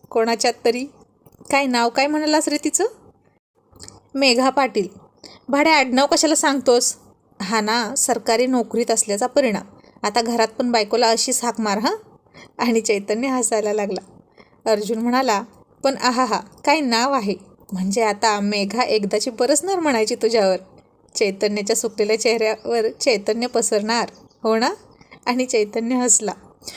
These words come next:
"पण अर्जुन, तू वेळ काढ, मी सगळ्यांना फोन करणार आहेच." मग सचिन म्हणाला, "पण चैतन्य, ही आपली पद्धत नाही." "कसली?" चैतन्याला काहीच कळलं नाही. "अरे, तुला माहीत आहे ना, आपल्या रॉयल गँगचा रूल?"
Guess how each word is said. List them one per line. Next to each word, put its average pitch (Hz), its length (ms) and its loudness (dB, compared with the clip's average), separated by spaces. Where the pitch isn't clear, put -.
"पण 330 160 4
अर्जुन, 262 460 4
तू - 380 -4
वेळ 262 220 6
काढ, - 200 -4
मी 247 140 0
सगळ्यांना 254 500 0
फोन 247 260 -2
करणार 233 320 0
आहेच." 226 400 0
मग 214 140 -4
सचिन 214 380 -2
म्हणाला, 262 340 -2
"पण 277 140 2
चैतन्य, 262 560 2
ही 269 120 0
आपली 269 280 0
पद्धत 269 400 2
नाही." 226 320 -2
"कसली?" 277 440 2
चैतन्याला 226 480 0
काहीच 233 340 -2
कळलं 220 300 0
नाही. 196 160 -8
"अरे, 302 140 2
तुला 311 200 2
माहीत 277 380 -2
आहे 262 200 4
ना, 208 100 -4
आपल्या 247 300 -2
रॉयल 240 300 2
गँगचा 233 360 0
रूल?" 240 240 0